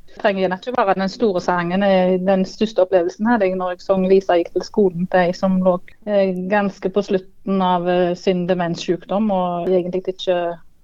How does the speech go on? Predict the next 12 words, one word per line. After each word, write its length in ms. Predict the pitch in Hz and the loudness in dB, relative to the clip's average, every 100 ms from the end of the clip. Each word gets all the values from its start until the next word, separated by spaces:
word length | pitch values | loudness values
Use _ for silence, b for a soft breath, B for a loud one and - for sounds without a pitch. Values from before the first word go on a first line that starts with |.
| - | -6
formidlet 500 | 202 190 180 185 180 | -2 -2 0 0 2
noe 260 | 185 180 175 | 0 -2 -6
som 140 | 180 | -2
helst, 320 | 175 226 - | -2 -4 -6
men 200 | 208 196 | -4 -4
som 200 | 190 190 | -2 -4
klarte 460 | 190 202 190 - 185 | 0 0 0 0 0
å 160 | 175 185 | 2 2
finne 240 | 196 180 175 | 0 -2 0
tonene 420 | 214 180 160 160 | 0 0 -2 -4
når 200 | 175 175 | -4 -2
jeg 120 | 165 | -4